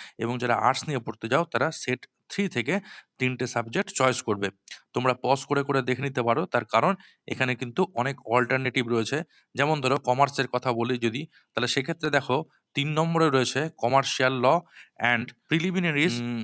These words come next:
of auditing। এটা যদি নাও তাহলে সেক্ষেত্রে এর সাথে অল্টারনেটিভ রয়েছে হলো স্ট্যাটিস্টিক্স, অর্থাৎ যদি তুমি প্রথমটা নাও তাহলে সেক্ষেত্রে কিন্তু স্ট্যাটিস্টিক্স তুমি নিতে পারছো না। কাজে এইভাবে তোমাদেরকে কিন্তু আগে দেখে নিতে হবে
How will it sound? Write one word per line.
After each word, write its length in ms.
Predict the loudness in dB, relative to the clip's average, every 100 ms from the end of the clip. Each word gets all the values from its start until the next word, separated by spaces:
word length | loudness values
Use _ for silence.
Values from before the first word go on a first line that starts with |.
| -8 _
of 160 | 0 0 0
auditing। 420 | -2 -2 -2 -4 -6 _ -20 _ _ _ _ _ _ _ _ -6
এটা 200 | -2 0
যদি 180 | 0 0
নাও 220 | 0 0 -2 -12 _
তাহলে 180 | -4 -4
সেক্ষেত্রে 420 | -4 -6 -4 -4 -2
এর 120 | -4
সাথে 300 | -4 -4 -6 -6 -4
অল্টারনেটিভ 560 | -4 -2 -2 -2 -4 -4
রয়েছে 220 | -4 -4
হলো 120 | -6
স্ট্যাটিস্টিক্স, 640 | -2 -2 0 -4 -6 -10 -8
অর্থাৎ 300 | -10 -4 -4 -4 _ _ _
যদি 200 | -4 -2 -2
তুমি 180 | -4
প্রথমটা 440 | -6 -6 -4 -4 -2
নাও 160 | -2 -2
তাহলে 180 | -4 -4
সেক্ষেত্রে 360 | -6 -8 -8
কিন্তু 200 | -8 -6 -6
স্ট্যাটিস্টিক্স 580 | -2 -2 -2 -6 -8 -8
তুমি 160 | -6 -6
নিতে 200 | -4 -4
পারছো 260 | -4 -6
না। 100 | -10 -12 _ _ _
কাজে 140 | -6 -4 -4
এইভাবে 420 | -4 -2 0 -2 -4 -10 _ -6
তোমাদেরকে 440 | -2 -2 -4 -6
কিন্তু 220 | -6 -4
আগে 160 | -2 -2
দেখে 260 | -4 -2 -4
নিতে 200 | -2 -4
হবে 220 | -2